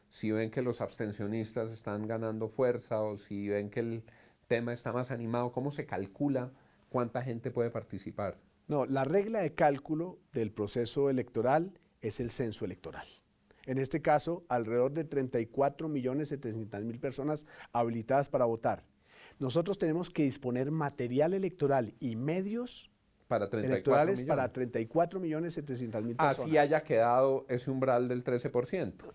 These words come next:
Speaker 2: O así la participación
Speaker 1: O sea,
Speaker 2: histórica haya sido del diez, veinte, treinta, cuarenta por ciento ¿Por qué?
Speaker 1: Tiene que
Speaker 2: Porque
Speaker 1: garantizar
Speaker 2: tenemos
Speaker 1: tarjetas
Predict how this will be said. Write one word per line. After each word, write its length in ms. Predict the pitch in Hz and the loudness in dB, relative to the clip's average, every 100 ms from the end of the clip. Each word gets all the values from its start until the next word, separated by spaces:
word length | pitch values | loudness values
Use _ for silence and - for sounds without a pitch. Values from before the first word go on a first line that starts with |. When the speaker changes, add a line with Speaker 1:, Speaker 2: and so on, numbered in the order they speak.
| - 143 | -4 2
Speaker 2:
O 160 | 127 | 2
así 340 | 113 - 143 170 | 2 -2 0 0
la 160 | 170 | 0
participación 720 | 156 120 117 110 107 - 123 | -2 -4 -4 -4 -6 -4 -2
Speaker 1:
O 60 | 147 | -2
sea, 220 | 147 - | 0 2
Speaker 2:
histórica 400 | 113 117 147 135 | 4 4 4 4
haya 200 | 131 143 | 4 2
sido 300 | 147 156 160 | 0 0 2
del 180 | 143 110 | 2 0
diez, 380 | 117 143 160 143 | 2 4 4 2
veinte, 360 | 139 156 147 | 0 0 -2
treinta, 320 | 135 131 127 147 | -2 -4 -2 -2
cuarenta 360 | 139 139 147 | -2 -2 -4
por 140 | 147 135 | -6 -4
ciento 300 | 165 151 127 | -4 -4 -4
¿Por 200 | 120 120 | -4 -2
qué? 300 | 190 135 - | -2 -2 -2
Speaker 1:
Tiene 220 | 143 147 | 0 2
que 80 | 180 | 4
Speaker 2:
Porque 120 | 160 | 6
Speaker 1:
garantizar 360 | 170 160 165 160 | 4 4 2 2
Speaker 2:
tenemos 180 | 156 147 | 4 2
Speaker 1:
tarjetas 420 | 165 - 151 | 2 0 -4